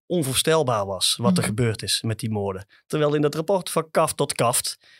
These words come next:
Speaker 1: beschreven wordt hoe voorstelbaar het in elk geval volgens de kroongetuigen en, eh, zijn familie het was. Dat kun je dan gewoon niet zeggen, vinden we. En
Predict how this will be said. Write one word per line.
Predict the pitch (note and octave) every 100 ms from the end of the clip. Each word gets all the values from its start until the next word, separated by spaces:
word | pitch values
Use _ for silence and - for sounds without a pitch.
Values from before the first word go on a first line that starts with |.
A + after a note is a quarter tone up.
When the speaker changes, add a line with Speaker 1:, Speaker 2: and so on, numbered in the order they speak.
| _
Speaker 1:
beschreven | - C#3+ D#3+ D3 B2+
wordt | A2 A#2 - _
hoe | - C#3
voorstelbaar | - C#3+ C#3+ - G3+ D#3 C3
het | A#2 A2
in | -
elk | B2 A#2+
geval | -
volgens | C#3+ D3 C3+
de |
kroongetuigen | C#3+ D#3+ D3+ C#3+ D3 C#3+
en, | - C#3+
eh, | C#3
zijn | C#3 C3+ - -
familie | D#3 F#3+
het | D3
was. | - G#2 - - - -
Dat | -
kun | - F#3+
je |
dan | E3+ D#3
gewoon | D3 D3 A#2+
niet | C3 D#3+
zeggen, | - D3 G2 -
vinden | - A2
we. | G#2+
En | B2 -